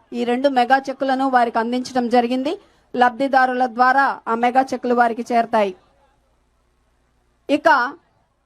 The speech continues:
భూమాతను నమ్ముకున్న వారు ఎప్పటికీ గొప్పవాడే. మరి ఆ మెగా చెక్ ను అందించబోతున్నారు. దయచేసి అందరూ కూర్చొని ఈ కార్యక్రమాన్ని దిగ్విజయం చేయండి. మూడు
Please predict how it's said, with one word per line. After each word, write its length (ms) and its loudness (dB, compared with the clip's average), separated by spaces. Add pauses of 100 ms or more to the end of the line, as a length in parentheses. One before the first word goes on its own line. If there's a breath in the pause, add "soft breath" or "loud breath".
(680)
భూమాతను 800 2
నమ్ముకున్న 420 2 (120)
వారు 200 2 (160)
ఎప్పటికీ 480 -6 (720)
గొప్పవాడే. 580 2 (840)
మరి 140 2 (220)
ఆ 120 4
మెగా 200 2 (140)
చెక్ 240 0
ను 160 4
అందించబోతున్నారు. 760 2 (100)
దయచేసి 400 0
అందరూ 280 2
కూర్చొని 480 2
ఈ 100 -4
కార్యక్రమాన్ని 540 2
దిగ్విజయం 480 -2
చేయండి. 320 0 (640)
మూడు 260 4